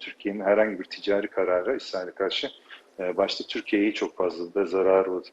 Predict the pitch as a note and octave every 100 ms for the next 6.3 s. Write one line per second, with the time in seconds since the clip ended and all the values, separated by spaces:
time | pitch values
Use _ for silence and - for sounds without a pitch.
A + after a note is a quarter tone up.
0 | - F#2+ F2+ - F2+ F2 B2 G#2 G2+ -
1 | - F2 F2+ C#3 - - - - - _
2 | C3+ C#3 - B2+ B2+ B2 - D3+ D3 -
3 | - A2+ A#2 A#2+ A2 G#2+ - F#2+ - -
4 | A2+ B2 A#2+ A#2 A2+ G#2+ B2 A2 - A2+
5 | G#2+ - - G2 F#2+ G#2 G2+ G2+ G#2+ -
6 | A2 A2